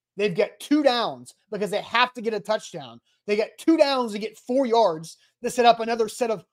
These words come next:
four more downs for first and goal at the five or inside. That is why Kyle Shanahan is blatantly wrong with all this strategy. I don't know who his analytics guys are, but that's not a good way to play that thing. You want the ball second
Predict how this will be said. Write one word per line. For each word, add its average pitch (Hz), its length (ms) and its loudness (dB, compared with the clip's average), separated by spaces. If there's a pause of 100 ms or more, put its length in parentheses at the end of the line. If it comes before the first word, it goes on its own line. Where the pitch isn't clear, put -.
(100)
four 277 340 2
more 285 240 4
downs 190 520 -6 (140)
for 226 140 0
first - 360 0
and 220 100 -6
goal 233 160 6
at 220 100 -4
the 202 60 -10
five 226 360 -4
or 196 140 -6
inside. 202 420 -6 (400)
That 233 320 2
is 240 180 -8
why 226 280 0
Kyle 226 300 -4
Shanahan 185 680 -10 (200)
is 214 200 -4
blatantly 247 600 -2
wrong 190 440 -2 (140)
with 196 160 -4 (100)
all 226 200 2
this 208 200 -4
strategy. 165 560 -8 (240)
I 196 80 -2
don't 214 100 0
know 202 120 -6
who 247 160 -2
his 247 100 -6
analytics 254 480 2
guys 254 320 -6
are, 262 300 -2 (180)
but 190 200 -8 (180)
that's 226 320 -4
not 226 220 -6
a 208 60 -4
good 202 180 -8
way 208 140 -2
to 196 80 -6
play 180 260 -8
that 147 260 -14
thing. - 160 -20 (300)
You 240 160 0
want 302 280 2
the 262 80 -2
ball 196 220 0
second - 640 -8